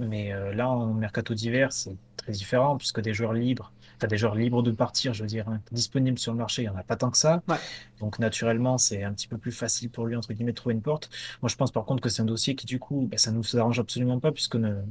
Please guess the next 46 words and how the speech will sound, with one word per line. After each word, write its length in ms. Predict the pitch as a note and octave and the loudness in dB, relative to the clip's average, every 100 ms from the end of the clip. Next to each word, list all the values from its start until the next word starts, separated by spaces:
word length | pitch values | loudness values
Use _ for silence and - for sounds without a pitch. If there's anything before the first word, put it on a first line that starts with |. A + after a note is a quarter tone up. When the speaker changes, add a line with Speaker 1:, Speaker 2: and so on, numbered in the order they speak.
| A2+ | -6
Speaker 1:
notre 340 | G#2+ G#2 - G#2 | -6 -6 -4 -2
mercato, 640 | G#2 G#2 A2+ C3 A#2 G#2+ | -2 -2 -2 0 0 0
enfin, 160 | G#2 A2+ | -2 -2
il 160 | G#2+ | 0
est 80 | A#2 | 0
clé 220 | - C#3 | 2 0
pour 180 | - A#2 | 0 -4
faire 140 | - A2+ | -2 -2
notre 160 | G#2+ | -2
mercato. 440 | A2+ - A2 C3+ A#2 | -6 -6 -4 0 0
Mais 140 | G2+ | 0
à 60 | G#2 | -2
mon 160 | A#2 | 0
avis, 160 | B2 C3 | 0 -2
ce 80 | - | -2
dossier-là, 360 | A2 C3+ C3 | 0 2 2
il 80 | B2+ | 2
va 100 | A2 | 2
se, 200 | - A2 | 0 0
il 880 | G2 G2 - - - - - - A2+ | -6 -8 -12 -20 -16 -16 -18 -6 0
va 60 | |
se 80 | A2 | 2
décanter 880 | A#2 A#2 B2 - C3+ B2 A#2 A2+ A2 | 2 2 2 4 6 8 6 6 6
en 120 | G#2+ | 4
toute 180 | A2 B2 | 0 -2
fin 120 | C#3 | 0
de 60 | C3 | 0
mercato, 600 | B2 B2 A2 C#3 D#3 E3 | 0 0 0 4 6 6
dans 140 | C#3 | 4
les 100 | A#2+ | 0
dix 160 | A#2 B2 | 0 0
derniers 300 | B2+ A#2+ A#2+ | 2 2 2
jours, 260 | B2+ C3+ A#2 | 2 0 2
voire 140 | A2+ | 2
dans 100 | A2+ | 2
la 100 | A2+ | 2
dernière 260 | A2 A2 - | 0 0 0
semaine, 320 | B2 B2 A2+ | 0 0 -2
très 200 | - D3 | 0 -2
probablement. 640 | A#2+ C3 A2+ A2 A2 B2+ D3 | 2 2 2 2 2 2 2
Ça 240 | G#2+ - - | 0 -8 -4
devrait 260 | A#2 G#2 G#2 | -2 -2 -2
pas 140 | C3+ | 2
s'accélérer, 800 | - B2 - B2 A#2 A2+ B2 A#2+ | 2 2 2 2 2 2 0 0
euh, 60 | G2+ - | -4 -4
Speaker 2:
Ouais. 160 | D#3+ | -2